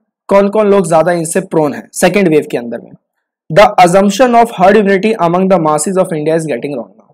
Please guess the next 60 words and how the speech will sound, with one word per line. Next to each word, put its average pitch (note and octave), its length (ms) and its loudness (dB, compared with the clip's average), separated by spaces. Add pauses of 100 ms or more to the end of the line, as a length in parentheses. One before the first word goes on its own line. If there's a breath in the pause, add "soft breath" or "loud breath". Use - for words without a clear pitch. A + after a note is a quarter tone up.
(520)
अब F#3+ 120 4
ऐसा A3 200 4
कहा G3 240 2
जा G#3 100 6
रहा G3 80 6
था G3+ 140 4
अक्टूबर F#3+ 400 2
के F#3+ 100 0
आसपास E3+ 500 4
में, F3 180 -2
जब E3 140 -2
ग्राफ D3+ 360 2
नीचे D3 240 -4
आया, D3+ 260 4
कर्व E3 260 0
फ्लैट D#3+ 380 2
हुआ, D3+ 280 0 (460)
flatten D#3+ 280 2
the D#3 200 2
curve D#3 160 4
जो D#3+ 320 -4 (360)
एक D#3 140 0
मूवमेंट D#3 300 -2
चलाया D3 240 2
गया D3 180 0
था D3+ 120 -4
पूरे D3+ 240 -2
across C#3 280 -4 (100)
the C3+ 100 -6
world, C3 180 -4 (460)
तो D#3+ 80 0
जब F#3+ 240 0
कर्व G3 240 4
नीचे E3+ 320 0
हुआ D#3+ 320 2
तो F3 140 0
ऐसा F3+ 200 2
लगा G3 280 4
कि G#3 200 -4
लोगों F#3 300 2
के F#3+ 100 -2
अंदर F3 240 0
में F#3 140 0
हर्ड E3 240 0
इम्यूनिटी E3 320 0
आ D3+ 80 4
चुकी D3 240 -6
है। F3+ 200 -2 (400 soft breath)
हर्ड G#3 180 6
इम्यूनिटी A3 280 4
basically G3+ 500 2
वो G3 140 4
कॉन्सेप्ट F#3 440 0
है, G3 60 2
जैसे F#3 220 -2
मान E3+ 240 0
लीजिए E3 320 -2
कि F#3+ 180 -4
आपके D3+ 500 -2
पास D#3+ 460 2